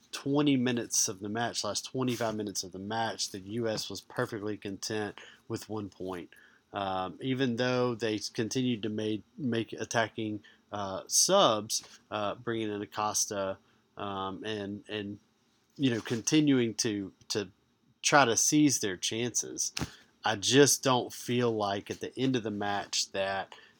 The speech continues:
they really went after the three points. I think they went up there, just as Bruce Arena had said earlier in the week, "I'll be completely happy with four points."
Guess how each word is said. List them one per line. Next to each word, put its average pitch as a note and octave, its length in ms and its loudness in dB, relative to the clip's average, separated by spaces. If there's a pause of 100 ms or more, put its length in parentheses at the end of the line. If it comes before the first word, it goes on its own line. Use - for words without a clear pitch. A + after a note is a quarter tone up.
they A#2+ 300 2
really A#2 480 2
went A2 240 -2
after G#2 260 -4
the G#2 140 -8
three A#2+ 200 -4
points. A#2+ 400 -4
I F#2+ 60 -4
think A#2+ 380 -6
they A#2 180 0
went A2+ 260 -2
up A#2 200 -6
there, A2+ 420 0 (320)
just A#2 320 2
as A2 140 0
Bruce B2 320 2
Arena A2+ 280 -2
had G#2 140 -2
said G#2+ 400 -2
earlier A#2 300 -4
in A2 100 -4
the G2+ 60 -6
week, C3 460 0 (380)
"I'll G#2+ 140 2
be G#2 160 -4
completely G2+ 480 -6
happy B2+ 300 0
with B2 240 -4
four B2 200 -2
points." B2+ 600 -2